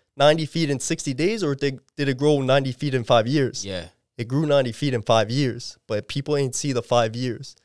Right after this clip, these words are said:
Speaker 1: People ain't see you watering the, the soil, you know, fertilizing every single day, every single year. And a lot of people criticize you on, "You ain't, you ain't got none that first year, you ain't got none that second year, you ain't
Speaker 2: Yeah.
Speaker 1: got," and, uh, and you'll kinda,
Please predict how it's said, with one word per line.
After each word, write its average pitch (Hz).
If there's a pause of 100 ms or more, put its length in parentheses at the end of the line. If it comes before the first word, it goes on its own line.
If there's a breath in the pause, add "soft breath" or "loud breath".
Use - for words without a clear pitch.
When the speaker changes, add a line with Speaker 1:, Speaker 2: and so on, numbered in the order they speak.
(260)
Speaker 1:
People 151
ain't 131
see 151
you 131
watering 127
the, 123 (680)
the 135
soil, 131
you 117
know, 131
fertilizing 127
every 131
single 139
day, 123
every 120
single 135
year. 127 (500)
And 120
a -
lot 120
of -
people 131
criticize 131
you 127
on, 120 (640)
"You 135
ain't, 220 (440)
you 254
ain't 254
got 180
none 214
that 170
first 190
year, -
you 214
ain't 262
got 190
none 202
that 175
second 196
year, 220
you 226
ain't 226
Speaker 2:
Yeah. 165
Speaker 1:
got," -
and, 139
uh, 127 (220)
and 139
you'll 131
kinda, 120